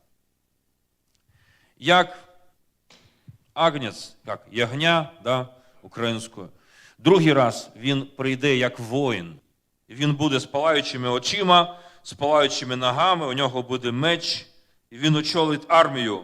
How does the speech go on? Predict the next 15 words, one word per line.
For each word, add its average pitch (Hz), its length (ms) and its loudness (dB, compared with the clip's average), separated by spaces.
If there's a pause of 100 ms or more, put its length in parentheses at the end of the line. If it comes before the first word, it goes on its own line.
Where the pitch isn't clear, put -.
(180)
фізично, 160 680 -2 (480)
тому 180 240 4
що 170 200 0
зло 196 460 4
має 185 460 6
бути 165 680 4
покаране. 131 680 4 (840)
Боротися 180 800 10
зі 127 460 -6
злом — 196 540 2 (260)
це 156 320 0
абсолютно 160 640 -2
правильно. 98 600 -2 (360)
Протистояти 190 720 2
злу — 170 220 0